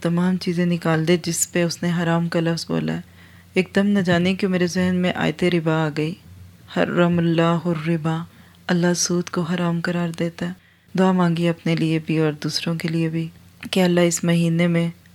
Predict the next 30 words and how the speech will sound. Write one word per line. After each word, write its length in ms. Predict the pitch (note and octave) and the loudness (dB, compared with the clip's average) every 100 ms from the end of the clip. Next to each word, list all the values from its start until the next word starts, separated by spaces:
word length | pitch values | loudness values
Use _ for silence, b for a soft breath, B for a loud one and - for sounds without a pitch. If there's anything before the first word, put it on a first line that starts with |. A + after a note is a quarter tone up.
| - - | -20 -4
اس 100 | G3 | -2
سے 200 | - G3+ | 0 2
بھی 160 | F#3 | 2
بچا۔ 320 | F3 E3 D#3 D#3+ E3+ - - - - | 2 2 0 -4 -6 -14 -20 -20 -6
جو 140 | F3+ | 2
لوگ 260 | F#3 F3+ F3 | 6 6 4
اس 180 | F3+ - | 0 2
میں 140 | F#3 E3+ | 0 2
پڑ 140 | F#3 G3 | 2 2
چکے، 420 | - F#3 E3+ E3 - - - - | 0 2 2 2 -2 -16 -20 -4
یہ 60 | G3+ | 0
حرمت 500 | E3+ F3+ F3 G3 G3+ | 2 2 4 2 2
ہے، 140 | F3+ E3 b b b - | 0 -2 b b b 2
یہ 120 | G3 | 4
رمضان 500 | G3 F#3+ F3 F3 F3 | 6 6 6 6 4
ہمیں 240 | F3+ E3+ | 2 2
سکھا 440 | E3+ F3 E3 F3 D#3+ D#3 | 2 0 2 2 2 4
دے 220 | E3+ E3+ E3+ - - | 4 2 -2 -14 -2
کہ 100 | F3+ | 2
یہ 120 | E3+ | 4
اللہ 340 | E3 E3 F3 F3+ - | 4 6 4 2 -2
کی 300 | F3+ F3 E3+ F3 | 0 2 2 2
حرام 300 | E3 E3+ F3+ | 4 4 4
کردہ 340 | E3+ E3 E3+ E3 | 2 2 2 2
چیز 420 | - F3 F#3+ G3 b b b - | 0 0 0 -2 b b b 0
ہمیں 220 | F3 F3 | 4 4
اس 80 | E3 | 2
سے 140 | E3+ | 0
بچنا 420 | D#3+ D3+ - | 0 0 -2
ہے۔ 60 | E3 | -4